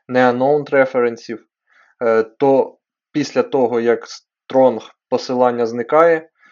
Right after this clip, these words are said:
об'єкт одразу переходить в det, е, в DET. Система це розуміє, і це вона робить автоматично. Тобто без unknown та вік посилань ми потрапляємо одразу в DET.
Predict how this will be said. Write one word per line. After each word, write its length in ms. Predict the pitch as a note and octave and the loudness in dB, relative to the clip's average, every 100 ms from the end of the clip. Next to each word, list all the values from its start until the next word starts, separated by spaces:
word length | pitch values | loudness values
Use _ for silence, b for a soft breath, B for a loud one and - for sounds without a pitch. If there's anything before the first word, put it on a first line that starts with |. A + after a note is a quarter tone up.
| b b - | b b -6
об'єкт 540 | C3 B2+ A#2+ D3 C#3+ B2 | -2 -2 2 0 2 -2
одразу 480 | A2+ C#3 C#3 B2+ | 4 6 6 4
переходить 680 | A#2 A#2+ A2+ - C3 A#2+ A2 | -2 0 0 0 -4 -6 -8
в 120 | G#2 | -6
det, 260 | G#2 G#2 - _ | 0 0 -2 _
е, 300 | B2 - A2+ | -14 -8 -8
в 80 | G#2 | -4
DET. 220 | A#2 G2+ - _ | 0 0 -2 _
Система 520 | - C3 - D3 B2+ | -10 -6 0 0 0
це 160 | B2 B2+ | -4 -4
розуміє, 600 | C3 C#3+ F3 G3 D3+ C3 | -4 -6 -6 -4 -2 -2
і 40 | |
це 180 | B2+ C3 | -2 -2
вона 200 | A#2+ A#2+ | 0 0
робить 280 | A#2+ A#2 A#2+ | 0 -2 -4
автоматично. 800 | A#2 B2 A#2+ - G2+ - C#3 C3 b b _ | -4 -4 -6 -6 -10 -10 -12 -12 b b _
Тобто 440 | - C3 - B2+ A#2 | -6 -6 -4 -4 -2
без 400 | A#2+ C#3 B2+ - | 0 0 0 -2
unknown 640 | C3 C3 C3+ B2+ A#2+ A2 - _ _ _ _ _ _ _ _ _ | -2 0 0 0 -2 -8 -16 _ _ _ _ _ _ _ _ _
та 220 | C3+ B2 | 2 2
вік 340 | B2 C#3 - _ | 0 -6 -8 _
посилань 600 | B2 - C#3 E3 G3 G3 | -6 -4 0 2 0 -2
ми 220 | B2 C3 | -8 -6
потрапляємо 760 | D#3 B2 A#2 - B2 B2 A#2 A2 | -2 -2 -2 -2 0 0 -2 -4
одразу 440 | G#2 A2 A2+ A2+ | -2 0 0 -2
в 40 | G2+ | -4
DET. 240 | G#2 F#2+ | -2 -2